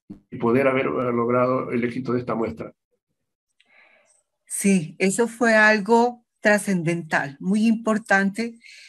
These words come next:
Speaker 2: porque así pudimos liberarnos un poquito del encierro.
Speaker 1: Ujú.
Speaker 2: Entonces,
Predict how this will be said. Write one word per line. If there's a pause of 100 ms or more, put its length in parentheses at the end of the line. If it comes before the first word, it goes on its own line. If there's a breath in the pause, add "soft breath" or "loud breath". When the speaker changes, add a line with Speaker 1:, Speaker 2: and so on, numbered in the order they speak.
(280 loud breath)
Speaker 2:
porque
así (800)
pudimos
liberarnos
un
poquito
del
encierro. (920)
Speaker 1:
Ujú.
Speaker 2:
Entonces,